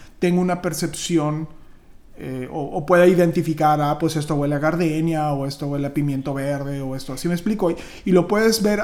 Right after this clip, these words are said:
a nivel molecular, o sea, por ejemplo, los vinos que huelen a pimiento tienen, tienen sustancias que son muy similares a los que huelen a,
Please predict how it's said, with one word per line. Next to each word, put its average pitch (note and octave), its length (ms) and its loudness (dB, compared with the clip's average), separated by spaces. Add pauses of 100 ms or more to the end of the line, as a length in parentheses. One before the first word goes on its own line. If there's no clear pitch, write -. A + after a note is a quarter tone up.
a D#3 220 -2
nivel D#3+ 300 2
molecular, A#3+ 800 4
o E3 80 -6
sea, D3 320 -4 (960)
por - 120 -8
ejemplo, D#3 280 0
los D3+ 280 0
vinos F#3 340 2
que F#3 100 0
huelen F3 340 4
a F3 120 0
pimiento F#3 580 0
tienen, D#3 480 0 (680)
tienen E3 300 2
sustancias D#3 540 -4
que E3+ 100 -6
son D3 180 -2
muy D3+ 100 -2
similares D3 520 -4
a D#3 60 -2
los C#3+ 140 -4
que - 100 -6
huelen B2+ 340 -4
a, A#2+ 320 -6